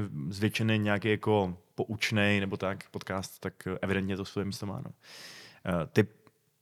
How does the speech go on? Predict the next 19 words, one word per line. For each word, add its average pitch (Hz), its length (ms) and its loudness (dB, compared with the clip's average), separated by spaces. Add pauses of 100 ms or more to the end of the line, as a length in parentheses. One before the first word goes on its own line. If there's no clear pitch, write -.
(200)
evidentně 95 840 2
mi 101 120 2
přijde, 98 320 2
že 98 120 0
do 95 60 0
těch 92 200 -6
svých - 200 -6
epizod 95 280 -2
dáváš 98 500 4
opravdu 92 240 -2
jako 92 140 -2
strašně - 340 -4
moc 101 100 -2
energie 98 340 2
dohled-, 95 480 0
ohledně 95 280 0
toho 98 460 2
výzkumu, 107 680 2
toho, 95 400 0